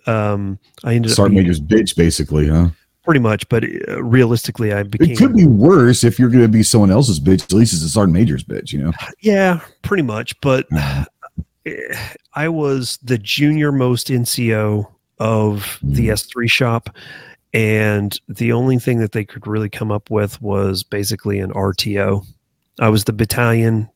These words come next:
Speaker 1: talk R T O N C O I C, I guess, if you wanna call it.
Speaker 2: That's a, that's a title right there, man. That's a
Speaker 1: Yeah.
Speaker 2: title right there.
Speaker 1: So, uh, my first job in, um, in,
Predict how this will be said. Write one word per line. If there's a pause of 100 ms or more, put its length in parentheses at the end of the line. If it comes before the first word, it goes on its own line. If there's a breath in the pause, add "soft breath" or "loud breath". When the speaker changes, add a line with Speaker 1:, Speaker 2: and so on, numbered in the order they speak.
Speaker 1:
talk
R
T
O (100)
N
C
O
I
C, (180)
I
guess,
if
you
wanna
call
it.
Speaker 2:
That's
a,
that's
a
title
right
there,
man. (220)
That's
a
Speaker 1:
Yeah.
Speaker 2:
title
right
there. (720 soft breath)
Speaker 1:
So, (100)
uh,
my
first
job (160)
in, (160)
um, (400)
in,